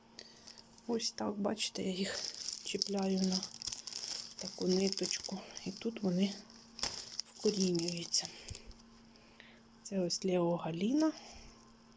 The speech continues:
квітне. Є така звичка заглядати в бутони, чи немає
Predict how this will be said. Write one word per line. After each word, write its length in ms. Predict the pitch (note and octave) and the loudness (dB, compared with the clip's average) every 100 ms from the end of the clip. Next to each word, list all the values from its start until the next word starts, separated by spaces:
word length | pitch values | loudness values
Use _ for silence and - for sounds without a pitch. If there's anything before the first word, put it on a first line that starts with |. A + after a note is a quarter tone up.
| - - - - - - - - - - - - | -20 -20 -20 -20 -20 -20 -20 -20 -20 -20 -18 -4
квітне. 640 | C4+ C#4+ C4+ C#4+ C#4 B3 - - - - - - - - - - - - - - - - - - - - - - - - - - - - - - - - - - - - - - - - - - - | 2 4 4 6 6 6 2 -10 -12 -12 -14 -14 -20 -20 -20 -20 -20 -20 -20 -20 -20 -20 -20 -20 -20 -20 -20 -20 -20 -20 -20 -20 -20 -20 -20 -20 -20 -20 -20 -20 -20 -20 -20 -20 -20 -20 -20 -20 -2
Є 120 | G#3 | 2
така 280 | F#3+ - F#3+ | 2 2 4
звичка 440 | F3+ G3 G#3+ - F#3 | 8 8 6 2 4
заглядати 640 | G3 F#3 F3+ F#3 F#3 F3+ | 6 6 6 6 4 4
в 40 | |
бутони, 540 | F3 F3+ F3+ G3+ G#3 G3 | 2 2 6 8 8 6
чи 220 | - F3 | 4 2
немає 520 | F3 F3 F#3 F#3+ F#3+ | 4 6 8 6 6